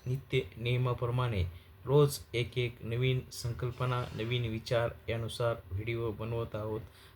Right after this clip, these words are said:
आणि तुम्ही दिलेल्या खूप चांगल्या प्रतिसादाबद्दल आपण YouTube चॅनलमध्ये योग्य पद्धतीनं आपण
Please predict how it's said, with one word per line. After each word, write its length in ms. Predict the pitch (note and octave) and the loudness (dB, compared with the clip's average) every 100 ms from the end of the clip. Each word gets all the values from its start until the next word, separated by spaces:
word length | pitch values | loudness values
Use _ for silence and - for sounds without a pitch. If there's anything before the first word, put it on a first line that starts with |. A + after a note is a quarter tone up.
| F#2 | -4
आणि 280 | A#2+ B2+ A#2+ - | 0 0 0 0
तुम्ही 240 | C3 C#3 | 8 8
दिलेल्या 520 | C3+ A#2+ B2 A#2 G2+ F#2 - | 8 4 4 4 2 -2 -4
खूप 280 | C#3+ C3+ - | -2 -2 0
चांगल्या 320 | A#2+ A#2+ A#2 | -2 0 0
प्रतिसादाबद्दल 1160 | - A2+ - B2+ - A2+ A#2+ A#2 A#2 A#2+ A#2+ F2+ - - - | 0 -4 -2 -4 -2 -2 0 0 -2 2 2 2 -2 -10 -8
आपण 380 | F#2 - C3 C3 C3+ - | -6 -2 0 0 -2 -6
YouTube 500 | A2 B2 C3+ B2+ - | -4 -2 0 -2 -2
चॅनलमध्ये 680 | A#2+ A#2+ B2+ B2 A2+ G#2+ F#2+ - | -2 2 2 4 2 2 -2 -2
योग्य 300 | G2 C3 C3+ | 2 4 6
पद्धतीनं 680 | C3+ A#2+ A2+ A2 - A2 A#2+ C#3 - - - | 4 2 -2 -4 -4 -4 -2 -4 -6 -14 -8
आपण 320 | G2 B2+ B2 | -4 -2 -4